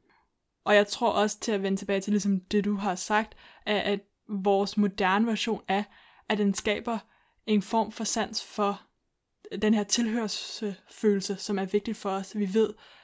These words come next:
hvilken gruppe vi er en del af, vi ved, hvor vi ligesom tilhører. Men den skaber også en form for adskillelse fra det, vi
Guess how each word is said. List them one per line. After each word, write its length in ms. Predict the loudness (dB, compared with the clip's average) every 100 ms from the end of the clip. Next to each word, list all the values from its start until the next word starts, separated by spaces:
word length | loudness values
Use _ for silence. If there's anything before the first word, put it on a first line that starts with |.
| _
hvilken 500 | -4 2 2 4 0 -4 _ _ _ _ _ _
gruppe 300 | -2 4 4
vi 60 | 4
er 40 |
en 60 | 2
del 220 | 2 2
af, 140 | 2 0
vi 140 | 2
ved, 140 | 2
hvor 360 | 2 -2 -2 -8 _ _ _ _ _ _
vi 140 | 0
ligesom 280 | 2 4 2
tilhører. 460 | 2 0 0 -2 -4 -8 _ -20 -20 _
Men 340 | 6 8 6 2 _ _ _
den 140 | 2 2
skaber 400 | 2 0 2 0
også 460 | 2 0 -2 -10 -16 _ 0
en 220 | 2 2
form 320 | 0 -2 -2
for 480 | -12 -2 0 0 -6 _ -2
adskillelse 600 | 0 0 0 -2 -2 -8
fra 240 | -4 -4
det, 260 | 0 0
vi 80 | 0